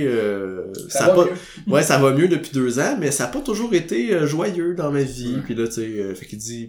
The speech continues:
Speaker 1: pis il y avait beaucoup de bouts là-dessus, je, je trouve ça le fun qu'il en parle, pis qu'il l'amène. Mais genre, un moment donné, il était dans la foule, à genre, ça, qu'il tord à faire un accord, pis à parler, pis à parler, pis à parler, pis j'ai l'impression que ça a duré quinze minutes, parce qu'il faisait comme, «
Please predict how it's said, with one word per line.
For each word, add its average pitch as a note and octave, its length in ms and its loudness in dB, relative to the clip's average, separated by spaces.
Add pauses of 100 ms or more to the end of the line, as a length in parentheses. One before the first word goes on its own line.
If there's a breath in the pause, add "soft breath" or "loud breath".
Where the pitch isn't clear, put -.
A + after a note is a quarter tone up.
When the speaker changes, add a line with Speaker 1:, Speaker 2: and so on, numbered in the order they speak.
Speaker 1:
pis A2+ 100 -8 (120)
il F#2 120 0
y G#2 60 0
avait A2 160 0
beaucoup B2+ 280 -10
de D#3+ 60 -12 (160)
bouts C3 360 -4
là-dessus, A2+ 320 -4
je, B2 120 -4
je - 160 -12
trouve A#2 140 -8
ça A2+ 120 -2
le G2+ 60 0
fun C3+ 180 0
qu'il B2 180 -4
en F#2+ 100 -2
parle, A2+ 420 0
pis F#2+ 140 -14
qu'il F#2+ 240 -4
l'amène. A2+ 600 -2 (540 loud breath)
Mais G2 100 -4
genre, G#2 220 0
un G#2+ 60 2
moment G#2+ 200 0
donné, C#3 120 0
il C#3+ 40 2
était B2+ 120 -2
dans G#2 140 0
la G2 60 -2
foule, B2+ 580 0 (140)
à G2 100 -2
genre, G2+ 360 -2
ça, G2+ 160 -4
qu'il - 260 -12
tord A#2+ 160 2
à A#2 60 2
faire G2+ 260 0
un A2 180 0
accord, A2+ 520 2
pis A#2 100 -2
à G2 80 0
parler, G#2+ 540 -2
pis B2 100 -6
à G2+ 80 0
parler, G2+ 480 -2
pis A#2 100 -4
à G2 60 -2
parler, G2+ 240 -2
pis - 80 -8
j'ai G2+ 120 -4
l'impression G2+ 180 -8
que A#2+ 60 -8
ça A#2 80 -4
a - 20 -2
duré G2+ 180 -6
quinze A#2+ 380 -2
minutes, A#2 260 -2
parce A#2 160 -4
qu'il - 100 -12
faisait G#2+ 260 -2
comme, « G2+ 300 -4